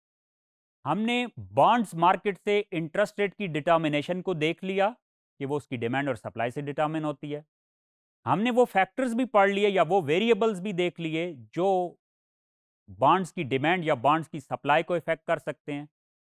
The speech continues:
और उनसे बॉन्ड की डिमांड का कर्व या बॉन्ड की सप्लाई का कर्व कैसे शिफ्ट होता है वो भी देख लिया। तो अब हम ये देखते हैं कि वो शिफ्टिंग जो हमने पहले बॉन्ड की डिमांड कर्व की देखी, फिर बॉन्ड के सप्लाई कर्व की देखी, तो हमारा तो अल्टीमेट ऑब्जेक्टिव ये था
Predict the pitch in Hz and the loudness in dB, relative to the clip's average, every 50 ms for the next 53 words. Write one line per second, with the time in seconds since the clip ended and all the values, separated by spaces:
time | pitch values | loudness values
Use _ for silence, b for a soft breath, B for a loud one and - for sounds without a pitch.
0 | _ _ _ - 165 180 190 190 202 208 196 - 208 185 135 104 107 131 165 202 | _ _ _ 0 2 4 4 4 2 0 -2 -2 -2 -2 -2 0 2 2 4 2
1 | 208 196 - 190 143 151 151 160 180 202 202 - 202 185 - - 175 175 165 165 | 2 -2 -6 -6 -4 -2 0 0 0 -2 -2 -2 -2 -2 0 0 -2 0 0 -2
2 | 143 117 117 143 165 175 160 165 139 - 135 120 - 139 156 175 165 175 156 - | -4 -2 0 0 0 0 -4 -10 -12 -10 -12 -8 -2 0 0 0 0 -4 -4 0
3 | 160 160 143 - - 151 139 - 143 123 - - - 196 - - - 156 131 - | -2 -2 -2 -2 -6 -6 -6 -6 -8 -12 -8 -4 -4 -4 -4 -4 -8 -8 -6 -4
4 | 139 117 98 98 95 98 107 107 117 120 117 - - 123 120 123 123 _ _ _ | -6 -6 -6 -8 -12 -12 -12 -12 -12 -12 -12 -12 -14 -14 -14 -14 -16 _ _ _
5 | _ _ _ _ _ _ _ _ _ _ _ _ _ _ _ _ _ _ _ _ | _ _ _ _ _ _ _ _ _ _ _ _ _ _ _ _ _ _ _ _
6 | - 208 208 - - 247 277 269 175 139 - - - - 226 302 277 240 226 185 | -4 -4 -4 -2 2 4 4 4 4 0 -12 -10 -2 -2 0 0 2 2 2 2
7 | 160 160 147 - _ - 147 131 127 139 165 185 - - 202 - _ _ _ _ | 2 0 -4 -4 _ -6 -4 -2 -2 -2 -4 -4 -6 -8 -8 -8 _ _ _ _
8 | _ _ _ _ - 160 131 131 180 262 285 262 - - - 220 226 - - - | _ _ _ _ -16 -12 -6 -2 0 0 0 0 -2 -4 -2 -2 -2 -2 -4 -4
9 | - 302 294 285 247 269 240 185 196 196 196 202 202 220 233 226 - - - 165 | -2 0 0 2 4 2 4 4 4 2 2 0 -2 -2 -2 -4 -4 0 2 2
10 | 160 165 190 214 220 196 139 113 120 143 170 196 208 202 - 190 160 131 127 123 | 2 4 4 4 2 2 0 0 2 2 2 2 0 -4 -6 -6 -6 -4 -2 -2
11 | 127 139 175 220 226 208 233 226 214 190 - 214 202 180 196 185 - 202 202 180 | 0 0 0 0 0 2 2 2 2 0 -4 -6 -2 -2 -2 -2 -2 -4 -8 -6
12 | - 190 170 143 147 151 147 135 143 127 - 127 104 107 135 160 214 202 - 190 | -6 -6 -4 -2 -2 -2 -2 -4 -8 -8 -8 -10 -6 -2 0 0 2 2 2 0
13 | 180 165 - 165 151 156 151 - 208 214 - 202 147 120 120 131 151 185 226 254 | 0 0 -4 -6 -4 -6 -6 -6 -10 -8 -4 -4 -4 -2 0 2 4 6 6 4
14 | 247 247 220 208 214 202 240 220 220 214 185 202 175 156 143 175 180 _ - 208 | 4 4 4 4 4 2 0 -4 -4 0 2 2 2 2 0 -6 -6 _ -2 -2
15 | 190 160 156 151 135 - 160 190 | 0 0 0 -2 2 4 4 4